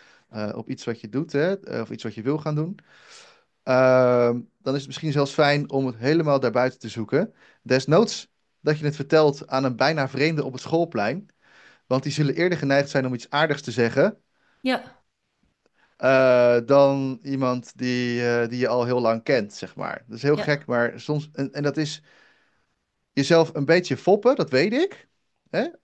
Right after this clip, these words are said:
Speaker 1: Maar het is tegelijkertijd ook jezelf helpen om een positieve reactie te krijgen op wat je zegt. Dus dan kan jouw zenuwstelsel weer een beetje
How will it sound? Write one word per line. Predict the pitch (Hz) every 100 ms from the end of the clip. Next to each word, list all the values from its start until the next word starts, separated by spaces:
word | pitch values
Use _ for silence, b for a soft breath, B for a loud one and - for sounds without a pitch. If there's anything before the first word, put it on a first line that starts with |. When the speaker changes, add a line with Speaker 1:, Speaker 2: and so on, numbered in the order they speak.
| -
Speaker 1:
Maar | 135 139 143
het | 139
is | 131
tegelijkertijd | - 143 147 226 214 190 170 165
ook | 185 233
jezelf | - 170 170 160
helpen | 147 156 156 147
om | 139
een | 139
positieve | 160 160 151 123
reactie | 131 147 -
te | 139
krijgen | 139 127
op |
wat | 120 120
je |
zegt. | 110 175 175
Dus | 139
dan | 131
kan | 143
jouw | 139 131 127 b b b b
zenuwstelsel | - 208 - 113 104 -
weer | 101
een | 101
beetje | 98 95 95 -